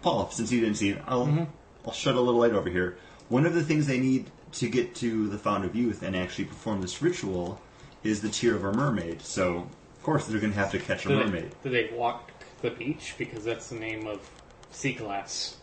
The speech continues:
Speaker 2: Mermaid tears is
Speaker 1: Did not
Speaker 2: another
Speaker 1: know
Speaker 2: name
Speaker 1: that.
Speaker 2: for sea glass, yeah.
Speaker 1: Well, there is some walking on a beach, but,
Speaker 2: Right.
Speaker 1: um, really just kind of, like, an awesome,
Speaker 2: Wait a second.
Speaker 1: creepy scene.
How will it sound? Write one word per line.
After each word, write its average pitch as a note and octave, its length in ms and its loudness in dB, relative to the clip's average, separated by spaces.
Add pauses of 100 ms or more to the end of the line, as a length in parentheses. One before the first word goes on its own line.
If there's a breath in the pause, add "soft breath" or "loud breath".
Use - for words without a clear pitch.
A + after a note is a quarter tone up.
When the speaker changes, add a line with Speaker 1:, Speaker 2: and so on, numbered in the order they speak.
(920)
Speaker 2:
Mermaid A2 320 -2
tears G#2 460 -6
is G#2 80 -8
Speaker 1:
Did F#2 100 0
not G2 120 -2
Speaker 2:
another A2 120 2
Speaker 1:
know B2+ 40 2
Speaker 2:
name A2 120 2
Speaker 1:
that. - 80 -8
Speaker 2:
for G#2 100 -8
sea G#2 180 -12
glass, G2+ 320 -12
yeah. G#2+ 100 -10 (1000)
Speaker 1:
Well, A#2+ 280 4
there C3+ 180 8
is F3 100 6
some C#3+ 160 4
walking C3+ 340 4
on A2+ 140 2
a - 20 0
beach, - 500 -2 (180)
but, G#2 100 2
Speaker 2:
Right. - 140 8
Speaker 1:
um, F#2 260 0 (1200)
really B2+ 240 6
just - 160 -4
kind D3 140 2
of, C3+ 60 4
like, A2+ 100 4
an G2+ 100 0
awesome, G2 420 -2
Speaker 2:
Wait - 80 2
a - 40 -2
second. G#2+ 260 0
Speaker 1:
creepy F2+ 140 0
scene. E2 380 -4